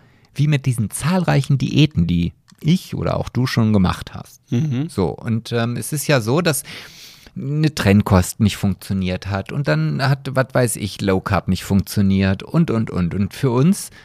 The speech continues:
Speaker 1: haben wir festgestellt, die H-C-G-Methode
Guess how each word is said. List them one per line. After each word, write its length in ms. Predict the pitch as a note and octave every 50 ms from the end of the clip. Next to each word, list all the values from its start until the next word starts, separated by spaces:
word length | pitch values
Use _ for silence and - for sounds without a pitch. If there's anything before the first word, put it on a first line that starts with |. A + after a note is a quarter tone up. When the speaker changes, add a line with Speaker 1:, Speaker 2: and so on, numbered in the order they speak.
| _ -
Speaker 1:
haben 160 | - B2 A2
wir 100 | G2 F2+
festgestellt, 800 | - - G2 G#2 - - - D3 - - - D3+ D#3+ F3 F#3+ - _ _ _ -
die 100 | C3 A#2+
H-C-G-Methode 1160 | G2+ G2 G#2 - - - D3+ C3 A2+ A2+ G#2 G2+ G2 F2 D#2+ - - F2 F2 E2+ E2+ E2 F2